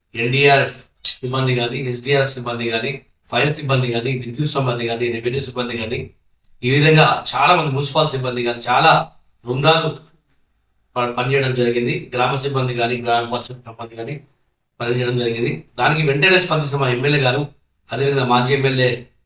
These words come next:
హనుమంతరావు గారు, ఎమ్మెల్యే రోహిత్ గారు స్పందించి ఇక్కడ నియోజకవర్గంలో ఆకస్మిక పర్యటన చేస్తూ రాత్రి పగలు పర్యవేక్షించడం జరిగింది పనులు. దానికి అదేవిధంగా మా ఇన్ఛార్జ్ మంత్రివర్యులు వివేక్ వెంకటస్వామి కూడా వచ్చి ఇక్కడ,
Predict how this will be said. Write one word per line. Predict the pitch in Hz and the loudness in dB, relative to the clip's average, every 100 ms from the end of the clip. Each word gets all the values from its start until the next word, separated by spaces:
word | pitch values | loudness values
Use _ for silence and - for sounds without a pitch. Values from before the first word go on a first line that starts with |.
| _ - | _ -8
హనుమంతరావు | 123 139 139 127 | -2 -2 0 0
గారు, | 123 131 127 120 | 2 0 -2 -4
ఎమ్మెల్యే | 131 131 | 0 0
రోహిత్ | 123 127 147 131 | 0 0 0 2
గారు | 120 120 - - | 0 -2 -6 -14
స్పందించి | - 127 131 147 - | -8 -4 0 -2 -2
ఇక్కడ | 131 127 117 - - _ | -2 -2 -4 -8 -20 _
నియోజకవర్గంలో | 123 131 151 - 135 127 127 120 - _ _ 120 | -2 0 0 -2 0 2 2 0 -6 _ _ -8
ఆకస్మిక | 123 139 151 151 143 | -2 -2 0 2 0
పర్యటన | 127 123 123 123 | 0 0 0 -2
చేస్తూ | 120 117 131 | -2 -4 -2
రాత్రి | 120 117 123 | 0 0 -4
పగలు | 120 120 117 - - _ _ - _ - | -4 -4 -2 -6 -10 _ _ -20 _ -6
పర్యవేక్షించడం | 127 135 135 143 131 110 | 0 2 2 0 0 -2
జరిగింది | 110 110 113 | -4 -6 -8
పనులు. | 107 107 104 - - _ _ - _ 120 | -6 -6 -6 -12 -18 _ _ -20 _ 2
దానికి | 127 151 147 | 2 4 2
అదేవిధంగా | 156 160 160 156 151 | 2 2 2 4 4
మా | 143 - - - _ _ 123 | 4 2 0 -8 _ _ -6
ఇన్ఛార్జ్ | 127 165 156 139 | 0 4 4 4
మంత్రివర్యులు | 139 143 139 135 131 - - _ _ _ - | -2 -2 -2 -2 -4 -6 -18 _ _ _ -6
వివేక్ | 131 156 156 | 0 0 0
వెంకటస్వామి | 127 127 139 139 135 127 | -4 -4 -2 0 0 0
కూడా | 131 123 | 0 -2
వచ్చి | 117 - | -4 -4
ఇక్కడ, | 143 131 127 - | -2 0 0 -2